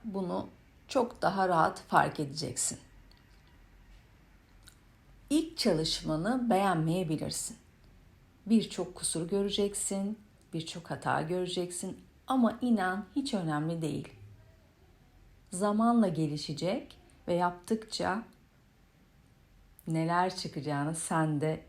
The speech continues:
çok şaşıracaksın. Biraz üstüne düşmen gerekiyor,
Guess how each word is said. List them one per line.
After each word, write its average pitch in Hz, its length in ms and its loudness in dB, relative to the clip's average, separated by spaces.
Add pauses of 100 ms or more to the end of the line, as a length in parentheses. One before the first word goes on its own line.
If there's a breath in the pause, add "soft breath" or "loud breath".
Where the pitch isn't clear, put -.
(100)
çok - 200 -6
şaşıracaksın. - 840 -8 (1800 soft breath)
Biraz 330 400 4
üstüne 269 360 0
düşmen 151 440 0
gerekiyor, 147 680 -2